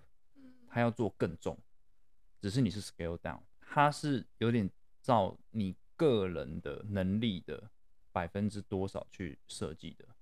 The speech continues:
Speaker 2: 比如说有些女生她没办法做伏地挺身，她就会先做你是这个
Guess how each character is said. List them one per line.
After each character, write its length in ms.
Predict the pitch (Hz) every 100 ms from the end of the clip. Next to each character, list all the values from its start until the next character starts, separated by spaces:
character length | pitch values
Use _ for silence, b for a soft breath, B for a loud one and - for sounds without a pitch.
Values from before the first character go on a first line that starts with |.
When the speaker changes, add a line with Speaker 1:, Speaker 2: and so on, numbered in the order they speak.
| -
Speaker 2:
比 80 |
如 80 | 107
说 260 | 107 127 127 -
有 120 | 110
些 160 | 95 131
女 200 | 135 92
生 200 | 107 107
她 200 | 107 107
没 120 | 92
办 220 | 87 101
法 140 | 87 73
做 460 | - 95 85 80 - -
伏 80 |
地 140 | 90 110
挺 180 | 80 -
身， 300 | 85 82 90 - - - - -
她 120 | 110
就 100 | 110
会 140 | 113
先 240 | 104 104 98
做 200 | 110 92
你 140 | 80
是 340 | - 95 90 82
这 100 | 87
个 320 | - - -